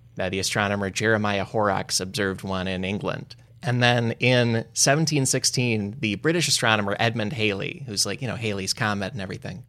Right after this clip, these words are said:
he wrote a ten-page essay and he wrote it in Latin because he wanted to reach as many people as he could. And I guess that was the move in seventeen sixteen.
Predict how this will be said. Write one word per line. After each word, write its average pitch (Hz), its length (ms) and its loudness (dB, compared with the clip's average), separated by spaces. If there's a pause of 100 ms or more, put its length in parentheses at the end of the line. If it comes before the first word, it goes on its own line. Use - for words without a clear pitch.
(100)
he 117 140 -2
wrote 117 320 2
a 104 120 0
ten-page 143 600 2
essay 95 640 -2 (380)
and 101 300 -2
he 110 140 -4
wrote 117 260 2
it 110 120 0
in 98 280 -4
Latin 101 640 0
because 110 240 -2
he 110 60 -2
wanted 104 300 -2
to 104 60 -2
reach 98 360 -2
as 104 180 -2
many 101 240 -2
people 101 320 -6
as 90 100 -6
he 90 80 -8
could. - 400 -8 (120)
And 98 140 -4
I 95 60 -4
guess 95 160 -4
that 104 140 -2
was 101 140 -6
the 104 100 -8
move 98 260 -4
in 95 240 -6
seventeen 95 400 -8
sixteen. - 560 -6